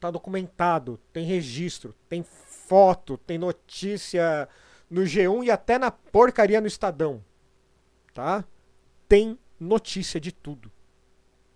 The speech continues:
Então, assim, poxa, a narrativa, Paula,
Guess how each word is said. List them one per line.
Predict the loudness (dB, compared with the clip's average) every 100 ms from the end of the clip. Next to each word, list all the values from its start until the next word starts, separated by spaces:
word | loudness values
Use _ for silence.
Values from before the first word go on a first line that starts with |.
| _ _ _
Então, | -18 -10 -8
assim, | -8 -10 -12 -12 -16 -20 _ _ _ _ _ _ _
poxa, | -10 -10 -10 -18 -20 _ _ _ _ _ _ _ _ _ _ _
a | -6
narrativa, | -4 -4 -4 -8 -12 -12 -14 -18
Paula, | -12 -10 -10 -14